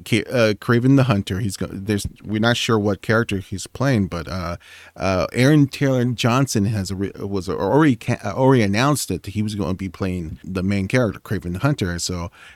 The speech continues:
Crow might be playing someone, uh, part of his family members, 'cause, uh, apparently the story is gonna be about Kraven and his family members. So maybe it, there's, could be, he could be playing Kraven's father, maybe?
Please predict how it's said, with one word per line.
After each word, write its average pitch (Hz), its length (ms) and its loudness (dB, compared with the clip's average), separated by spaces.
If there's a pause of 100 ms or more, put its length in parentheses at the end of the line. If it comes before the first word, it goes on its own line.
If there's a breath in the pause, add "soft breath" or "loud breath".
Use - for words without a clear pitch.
Crow 160 280 4
might 135 260 4
be 139 100 0
playing 104 320 -2
someone, 98 400 -2
uh, 95 480 -6
part 101 180 -2
of 87 80 -4
his 87 200 -6
family 101 500 -2
members, 69 480 -10
'cause, 87 180 -8
uh, 90 80 -8 (220)
apparently 104 340 -2
the - 80 -8
story 98 240 -2
is 92 80 -6
gonna 98 160 -4
be 92 140 -6
about 90 340 -8
Kraven 98 420 -2
and 95 140 -6
his 92 140 -10
family 110 320 0
members. 92 400 -6 (240 loud breath)
So - 160 -4
maybe 127 320 2
it, 147 180 -4
there's, 151 300 0
could 143 160 -2
be, 139 340 2
he 127 220 0
could 127 220 0
be 123 100 2
playing 117 340 0
Kraven's 117 500 2
father, 185 680 -2
maybe? 180 340 -4